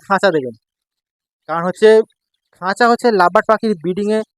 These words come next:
বিশেষভাবে ভূমিকা প্রদান করে থাকে। একজোড়া লাভবার্ড পাখির জন্য আপনারা দেড় ফুট, দেড় ফুট, দু ফুট খাঁচার মধ্যে একজোড়া পাখি পালন করতে পারেন, ঠিক আছে? আর যদি, এ, আপনারা যদি বড় খাঁচা দেন,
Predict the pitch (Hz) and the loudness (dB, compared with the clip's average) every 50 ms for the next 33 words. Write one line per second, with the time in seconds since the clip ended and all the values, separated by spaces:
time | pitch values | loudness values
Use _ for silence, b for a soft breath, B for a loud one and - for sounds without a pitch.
0 | _ _ _ 131 170 170 - 240 220 208 202 208 208 208 160 143 160 180 190 - | _ _ _ -18 -12 -4 -2 -2 0 2 2 2 0 0 -2 -2 -4 -4 -2 -2
1 | 196 185 185 175 175 165 - 156 143 139 131 - - 120 - _ _ _ _ _ | -2 -2 -2 -4 -4 -6 -6 -8 -8 -8 -8 -10 -12 -20 -20 _ _ _ _ _
2 | _ _ _ _ - 147 160 175 185 175 220 220 226 233 226 226 226 226 214 - | _ _ _ _ -10 -6 -6 -6 -4 -2 0 2 2 4 4 4 2 2 0 -4
3 | _ _ _ - 160 160 165 170 208 208 208 - 220 214 - 226 208 - 220 214 | _ _ _ -10 -6 -4 -4 -2 -2 -2 -2 -2 -4 -4 -4 -8 -10 -8 -8 -6
4 | 214 220 196 165 170 185 196 208 202 208 208 208 _ _ _ _ _ _ 123 - | -4 -4 -2 -2 -2 -2 0 2 2 2 2 0 _ _ _ _ _ _ -8 -6
5 | 170 196 190 - 226 220 175 220 214 220 196 - - 220 220 - _ _ _ _ | -6 -6 -4 -4 -6 -4 0 0 0 0 0 -4 -10 -12 -12 -12 _ _ _ _
6 | _ - 160 180 180 220 220 - _ - 170 - - 190 196 196 196 196 185 180 | _ -10 -10 -8 -8 -8 -12 -12 _ -16 -12 -8 -6 -6 -6 -6 -8 -10 -10 -8
7 | 220 220 180 170 165 165 180 185 202 214 - 185 175 - 226 247 - - 170 165 | -8 -6 -6 -6 -6 -4 -4 -2 -2 0 0 0 -2 -2 -4 -8 -4 -4 -4 -4
8 | 160 160 - 156 - 160 139 143 131 120 113 110 _ _ _ _ _ _ _ - | -4 -6 -8 -8 -8 -6 -6 -6 -6 -8 -12 -18 _ _ _ _ _ _ _ -12
9 | 190 208 247 226 - 160 - - 143 147 139 135 135 175 180 202 220 226 220 _ | -6 -4 -4 -2 -2 -4 -2 0 0 0 0 0 0 -2 -4 -4 -6 -8 -8 _
10 | _ _ _ _ _ _ _ 156 156 160 160 160 160 156 151 - - - 139 156 | _ _ _ _ _ _ _ -12 -8 -4 -2 -2 -2 -2 -4 -6 -6 -4 -2 -2
11 | 160 180 190 196 202 208 208 208 202 - - 139 160 185 - - 208 208 226 214 | 0 0 2 2 2 0 0 -4 -4 -4 0 2 2 2 2 0 0 0 0 2
12 | 214 214 214 | 2 2 2